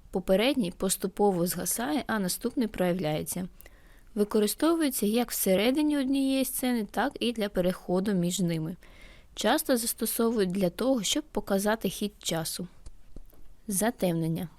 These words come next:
Картинка або розчиняється в чорному тлі, або виходить із нього. Зазвичай символізує велику часову чи географічну дистанцію між діями двох сцен.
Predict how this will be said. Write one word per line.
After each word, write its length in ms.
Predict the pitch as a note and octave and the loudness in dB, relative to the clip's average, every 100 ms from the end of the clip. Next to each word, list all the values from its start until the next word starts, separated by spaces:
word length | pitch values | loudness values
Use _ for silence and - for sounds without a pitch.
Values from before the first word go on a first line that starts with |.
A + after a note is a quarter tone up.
| - | 0
Картинка 600 | G3 - G3+ D4+ D4+ G3 | 0 2 2 2 0 2
або 260 | G3+ G3+ G#3+ | 2 4 4
розчиняється 720 | G3 - G#3 G#3+ F4+ - G3 | 2 0 0 0 -2 -2 -2
в 60 | - | 0
чорному 500 | - F3+ E3+ E3+ F3 | 2 4 4 0 -2
тлі, 280 | F#3 E3 - | -4 -6 -2
або 300 | G3 G3 C4+ | 0 4 4
виходить 600 | C#4 C4+ - E3 E3+ - | 2 -2 0 0 -2 -6
із 120 | D#3+ | -2
нього. 360 | E3 D#3 D#3+ G3 - - - - - | 0 0 -4 -6 -14 -20 -20 -20 -8
Зазвичай 580 | F#3 F#3 G3+ G3+ - F4+ | -2 0 4 4 4 2
символізує 720 | - G#3+ F#3+ G3+ G#3+ A#3+ A#3 | 2 2 4 4 4 6 6
велику 460 | G3 G3 A3+ C4 F3+ | 6 4 4 2 0
часову 520 | - F3 - F#3 B3+ | 2 2 2 2 2
чи 160 | - E3+ | 2 2
географічну 680 | F3 E3+ F#3+ F3+ A3 A#3+ | 2 0 0 0 0 0
дистанцію 600 | G#3+ A3+ - A#3 F#3 F3 | 2 0 2 0 0 0
між 180 | E3 E3 | -2 -2
діями 400 | F3 G3+ C4 A3+ | 2 4 4 4
двох 280 | E3+ F#3+ - | 2 -2 -4
сцен. 340 | - - F3+ | -2 -2 -2